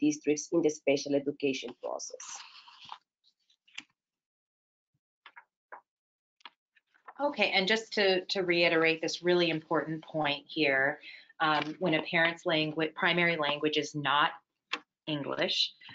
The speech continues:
Speaker 2: um, the law requires that the school district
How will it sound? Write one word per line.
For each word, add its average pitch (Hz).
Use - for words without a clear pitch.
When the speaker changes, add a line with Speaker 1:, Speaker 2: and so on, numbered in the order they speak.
Speaker 2:
um, 165
the 175
law 160
requires 175
that 160
the 165
school 160
district 170